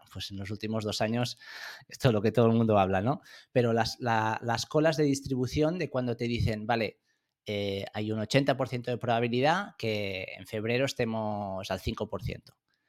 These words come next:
Vale, pero hay un veinte por ciento de otros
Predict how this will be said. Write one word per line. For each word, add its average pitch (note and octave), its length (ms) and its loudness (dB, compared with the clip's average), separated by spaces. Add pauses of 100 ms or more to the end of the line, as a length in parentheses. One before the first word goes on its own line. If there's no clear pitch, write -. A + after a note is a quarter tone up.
(260)
Vale, G2 380 0
pero G#2 240 2
hay A2 140 4
un G#2+ 380 -2
veinte A#2+ 300 8
por A#2 160 2
ciento B2+ 300 4
de G2+ 320 -4
otros A2 800 -2